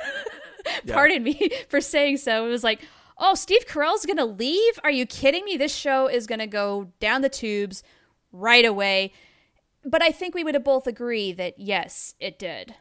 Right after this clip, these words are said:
Speaker 2: Yes, abs-, that, that's the thing, is that I was one hundred percent wrong. And then once I realized that, like, once we started watching season eight together, and we stopped, like, we did not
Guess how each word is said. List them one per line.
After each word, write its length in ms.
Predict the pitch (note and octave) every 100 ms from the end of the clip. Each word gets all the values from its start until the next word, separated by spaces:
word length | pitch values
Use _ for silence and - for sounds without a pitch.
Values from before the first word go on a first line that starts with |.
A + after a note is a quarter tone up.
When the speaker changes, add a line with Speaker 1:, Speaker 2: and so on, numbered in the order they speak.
| _
Speaker 2:
Yes, 560 | - C3 C3+ D#3+ A#2 -
abs-, 240 | C3 C3+ -
that, 320 | D#3 F3+ D#3+
that's 180 | F#3 F#3
the 80 |
thing, 200 | E3+ F3+
is 100 | B2+
that 140 | C3+ A#2
I 80 | C#3
was 160 | C#3
one 160 | C3+ B2+
hundred 240 | D3 E3
percent 300 | F#3 G3+ G#3+
wrong. 380 | F#3 C#3+ C3 D3 - _ _ _ _ -
And 200 | C#3+ D3+
then 240 | D#3+ D3+
once 240 | D3+ E3+
I 60 | E3
realized 840 | C#3 C3 D#3 C#4+ D4+ D3+ A2+ A2+
that, 320 | B2 G#2+ - -
like, 160 | C3
once 260 | D3 E3+ -
we 140 | D3
started 540 | C3+ - D#3+ D#3 D3 C3
watching 420 | C3+ C3 - B2+
season 380 | - C3+ A#2+ A#2+
eight 180 | C#3 C3+
together, 360 | B2 B2 A#2
and 100 | A2+
we 80 | B2
stopped, 540 | C3+ - E3+ C3+ -
like, 180 | B2 A2+
we 120 | C3+
did 220 | C3 D3+ C#3+
not 240 | C#3 -